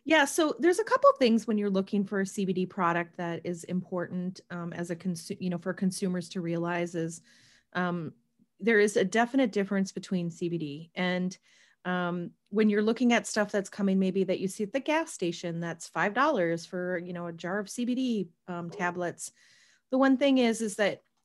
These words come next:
you have to remember that the hemp plant in of itself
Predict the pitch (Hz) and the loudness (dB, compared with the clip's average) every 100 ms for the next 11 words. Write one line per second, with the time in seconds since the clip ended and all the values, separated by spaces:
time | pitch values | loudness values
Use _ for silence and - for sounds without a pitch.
0 | _ 233 233 233 285 226 214 202 190 175 | _ 2 2 2 2 4 4 2 2 0
1 | - _ _ _ _ - - 214 214 240 | -4 _ _ _ _ -16 -4 -2 2 4
2 | 240 262 254 247 - 214 202 196 - - | 4 2 2 0 0 0 0 -2 -8 -6
3 | 190 180 226 | -2 -2 -4